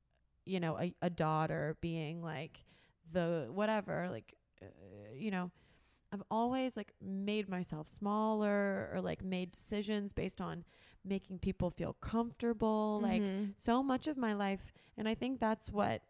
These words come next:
Speaker 1: sobriety has really, really allowed me to do, which is to, like, choose myself in every decision. And that is not the same as being selfish. Do you know what I mean?
Speaker 2: Absolutely.
Speaker 1: Like, like, I am not giving you a green light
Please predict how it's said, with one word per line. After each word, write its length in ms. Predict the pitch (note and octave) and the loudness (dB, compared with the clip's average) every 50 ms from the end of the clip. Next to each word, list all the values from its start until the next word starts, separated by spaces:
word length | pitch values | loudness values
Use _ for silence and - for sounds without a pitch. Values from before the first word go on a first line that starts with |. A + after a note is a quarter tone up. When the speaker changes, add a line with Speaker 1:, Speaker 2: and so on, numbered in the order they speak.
| _ _ | _ _
Speaker 1:
sobriety 600 | - - - G#3 F#3+ G3 F#3 F#3+ G3 G3+ G#3 G3+ G3 | -6 -2 -2 0 2 2 2 2 2 0 0 0 0
has 200 | G3 F#3+ F#3 - | 0 0 -2 -4
really, 560 | - G3+ G3+ G#3 G3+ G3 F#3+ F#3+ F#3+ F#3+ - - _ | -2 0 0 2 2 2 0 0 0 -4 -6 -8 _
really 460 | - F3 F#3 G3+ G3+ G#3 G3+ G3+ F#3+ | -6 -2 0 2 2 2 2 2 0
allowed 420 | - F3 F3+ F3+ E3+ E3 F3+ F#3 | 0 -2 -2 -2 0 0 0 0
me 120 | F#3+ F#3 F#3 | 0 -4 -6
to 160 | - - - | -6 -8 -14
do, 240 | - - E3+ E3 F3+ | -6 -2 -2 0 0
which 180 | F#3+ F#3+ - - | 0 -2 -4 -6
is 120 | F3+ - | -12 -12
to, 140 | - - F3+ | -10 -8 -6
like, 280 | D#3+ D3+ D3 D3+ - - _ _ _ _ _ _ - | -4 -4 -6 -6 -8 -14 _ _ _ _ _ _ -16
choose 480 | - - - A#3 A#3 A#3 A3+ A3 - G3 | -12 -4 0 2 4 4 4 4 2 -2
myself 640 | F3 D#3 E3 E3 - - D#3+ D3+ - G3 - - - - _ _ _ - | -4 -4 -4 -6 -4 -4 -4 -4 -4 -8 -12 -16 -20 -20 _ _ _ -6
in 140 | G3+ G3+ - - | -6 -6 -2 0
every 260 | G3+ G3+ F3+ G3 G3 | 0 0 2 0 -2
decision. 560 | F3 F#3+ F3+ - - F3+ E3+ - E3+ E3 E3 - - - - - _ | -2 -4 -6 -4 -4 -4 -4 -2 -4 -6 -6 -10 -14 -20 -20 -12 _
And 160 | - A#3 A3 | -4 0 4
that 120 | A#3+ B3 C4 | 4 4 4
is 160 | C4 G#3 G3 | 2 0 0
not 380 | G3 F#3+ F#3+ A3 B3+ C#4 D#4 - | 0 2 2 2 0 0 0 -2
the 100 | C#4+ B3 | -2 -2
same 240 | - - G#3 G3 | 0 0 0 0
as 120 | F3+ E3+ - | 0 -2 -2
being 240 | - F3+ E3 D#3 D3+ | -2 -4 -4 -4 -4
selfish. 680 | - - - - C#3+ - - - - - - - - _ _ _ | -6 -6 -6 -6 -6 -8 -10 -10 -10 -10 -12 -14 -16 _ _ _
Do 100 | - G#3 | -4 -2
you 60 | G#3+ G#3 | 0 2
know 80 | G#3+ | 2
what 100 | G#3+ G#3 | 2 2
I 100 | G#3 G3 | 0 -2
mean? 320 | F#3+ F3+ F3 E3 E3 E3+ - _ _ _ _ _ _ _ _ _ _ _ _ _ _ _ _ _ _ _ | -2 -2 -2 -2 -4 -6 -10 _ _ _ _ _ _ _ _ _ _ _ _ _ _ _ _ _ _ _
Speaker 2:
Absolutely. 720 | G3 F#3+ F3+ F3+ - - - G3+ - - - - - - | 4 4 4 2 0 -4 -6 -6 -6 -6 -8 -6 2 6
Speaker 1:
Like, 300 | A#3+ A#3 G#3+ G#3 G#3+ - - | 8 8 8 6 2 -2 -4
like, 180 | - A#3 A3 A3 - | 2 2 2 2 4
I 120 | - D4 D#4 | 4 6 6
am 140 | C#4+ B3+ | 6 6
not 220 | G#3 G3 G3 F#3+ G3 | 6 4 4 4 0
giving 240 | F#3+ F#3 F3+ F3+ F3 | -2 -2 0 0 0
you 120 | F3 E3+ | 2 2
a 40 | E3 | 2
green 340 | D#3 D3 E3+ F3 F3 E3+ E3 | 2 2 2 2 2 2 2
light 280 | E3 E3+ E3+ E3+ E3+ | 2 2 2 2 0